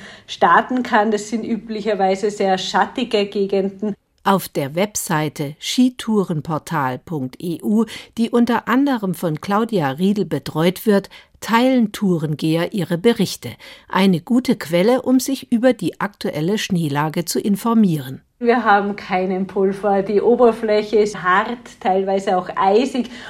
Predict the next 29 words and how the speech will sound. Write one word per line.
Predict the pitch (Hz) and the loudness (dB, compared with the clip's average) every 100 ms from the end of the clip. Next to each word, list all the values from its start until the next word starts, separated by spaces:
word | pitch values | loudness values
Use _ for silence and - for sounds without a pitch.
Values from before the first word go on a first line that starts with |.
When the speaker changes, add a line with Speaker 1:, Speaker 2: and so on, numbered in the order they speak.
| - | -10
Speaker 1:
Und | 214 220 | -4 2
wenn | 226 220 | 2 2
die | 226 | -2
Sonne | - 214 240 254 | 4 4 4 4
länger | 226 220 226 220 | 4 2 0 0
reingescheint | 214 208 220 220 220 202 226 | 0 -2 -4 -4 -4 -4 -4
hat | 226 202 | -4 -2
oder | 202 202 190 | -2 0 0
wenn's | 190 190 - | -2 -2 -6
geregnet | 185 190 208 202 196 | 0 0 0 -4 -4
hat, | 196 196 - | 0 0 0
ist | 185 185 - | -2 -2 -2
er | 180 - | -4 0
auch | 175 170 | -2 -2
ziemlich | - - 180 170 160 - | -10 -8 -8 -6 -8 -8
nass. | 156 143 - - - _ _ | -10 -10 -14 -20 -20 _ _
Speaker 2:
Kein | - 185 214 233 | -2 0 2 0
Powder | - 165 147 151 147 | 0 -2 0 -2 -4
in | - 123 | -4 -8
Bayern, | 127 143 165 170 175 - _ - | -2 0 2 0 -2 -8 _ -6
kein | 226 240 254 | 2 4 4
Pulverschnee | - 185 165 156 139 - 131 | 4 2 2 -2 -6 -4 -6
in | - 220 220 | -2 -2 -2
Österreich. | 160 135 - 117 123 120 - - - - | -4 -4 -6 -8 -8 -10 -12 -18 -20 -2
Überall | - 233 285 - 160 214 - | 4 6 4 2 0 0 -2
zeigt | - 135 147 - | -2 -2 -4 -4
sich | 208 - | -4 -2
dieselbe | 240 233 175 147 160 185 | -4 -2 0 0 0 -2
Situation. | - 196 - 214 214 - 180 135 123 | -2 -4 0 -2 0 -2 0 0 -2